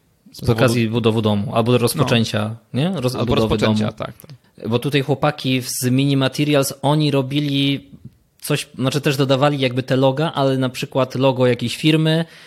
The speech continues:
Speaker 2: to uważam, że twój pomysł byłby ciekawszy. Znaczy zupełnie miałby inne zastosowanie. Podejrzewam, że tam to było po prostu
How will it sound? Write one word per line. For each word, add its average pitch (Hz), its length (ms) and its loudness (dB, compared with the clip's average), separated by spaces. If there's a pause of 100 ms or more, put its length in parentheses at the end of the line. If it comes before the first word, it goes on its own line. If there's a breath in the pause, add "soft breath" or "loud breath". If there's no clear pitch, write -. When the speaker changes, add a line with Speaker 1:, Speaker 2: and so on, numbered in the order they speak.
(260 loud breath)
Speaker 2:
to 123 100 0
uważam, 127 300 0
że 123 80 -4
twój 123 220 -8
pomysł 120 560 -4 (200)
byłby 117 280 -2
ciekawszy. - 560 -6 (380)
Znaczy 160 240 0
zupełnie 160 360 2
miałby 147 260 4
inne 151 240 2
zastosowanie. 135 600 -2
Podejrzewam, 120 400 0
że 120 80 -2
tam 127 180 0
to 120 100 -4
było 120 260 2
po 113 120 -4
prostu 117 480 -2